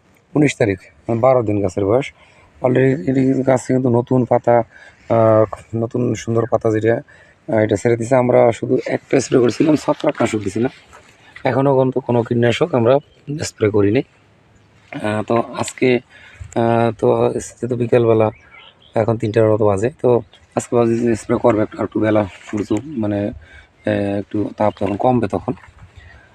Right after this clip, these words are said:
তো এই হলো আমাদের যে প্রজেক্ট। এখানে মোটামুটি এগারোশো চল্লিশটা মতো গাছ আছে। দেখুন উপরে এখনও কিন্তু সেই মাচার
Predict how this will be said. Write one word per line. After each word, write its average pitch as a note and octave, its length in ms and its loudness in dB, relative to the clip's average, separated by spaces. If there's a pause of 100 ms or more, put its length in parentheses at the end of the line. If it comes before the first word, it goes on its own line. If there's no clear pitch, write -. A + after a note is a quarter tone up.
(380)
তো C#3+ 80 -6
এই C3 220 2
হলো B2+ 160 4
আমাদের B2 300 2 (140)
যে A#2+ 100 2
প্রজেক্ট। A#2+ 340 -2
এখানে B2+ 320 4
মোটামুটি A#2+ 400 2
এগারোশো A2+ 420 2
চল্লিশটা A#2+ 420 -2
মতো G#2+ 180 4
গাছ G2 220 4
আছে। F#2+ 180 -6 (540)
দেখুন A2+ 180 4
উপরে B2+ 180 2
এখনও A#2 200 2
কিন্তু A#2+ 180 2
সেই A#2 140 2
মাচার A2+ 420 2